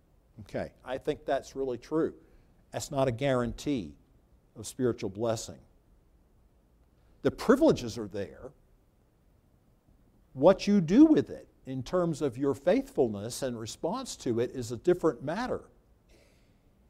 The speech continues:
You can grow up in a Christian home. You can have the benefit of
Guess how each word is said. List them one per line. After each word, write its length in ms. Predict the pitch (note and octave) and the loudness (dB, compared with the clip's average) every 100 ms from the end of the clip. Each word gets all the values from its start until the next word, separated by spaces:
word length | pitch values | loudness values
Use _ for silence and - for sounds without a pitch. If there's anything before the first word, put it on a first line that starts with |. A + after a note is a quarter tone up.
| _ _ _ _ _ _ _ | _ _ _ _ _ _ _
You 120 | F3+ | -4
can 160 | G3+ A#3 | -2 0
grow 180 | G#3+ G#3 | 6 6
up 80 | G#3 | 6
in 80 | |
a 40 | G3+ | -2
Christian 360 | A3 G3+ - | -2 -4 -4
home. 320 | G3+ C4 C#4 - _ _ - _ _ _ _ _ - | -8 -8 -10 -14 _ _ -20 _ _ _ _ _ -6
You 100 | E3 | -4
can 160 | F#3 | -2
have 160 | F#3 F#3 | -2 -2
the 60 | |
benefit 480 | F3 G3+ G3+ G3+ G#3 | -2 0 0 4 6
of 260 | G3 F3+ | 6 4